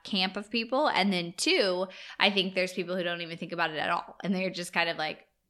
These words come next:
every day waking up and, like, reacting and wondering, you know, what, what to do, um,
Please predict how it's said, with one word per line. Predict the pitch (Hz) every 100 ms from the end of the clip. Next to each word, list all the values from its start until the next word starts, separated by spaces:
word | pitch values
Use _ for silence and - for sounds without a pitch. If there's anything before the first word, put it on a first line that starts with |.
| -
every | - 196 190
day | 180 175
waking | 170 170 170
up | 165 160
and, | 160
like, | 160 156
reacting | - 175 175 160 160 - 170 165 160 156
and | - 165 156 143 139 160 - -
wondering, | 185 170 170 165 165 160 156 151
you | 156 185
know, | 165 151
what, | 156 160 156 - - - - - - -
what | 190 196
to | 196
do, | 185 170 156 160 202 - - -
um, | - 175 160 147 151 165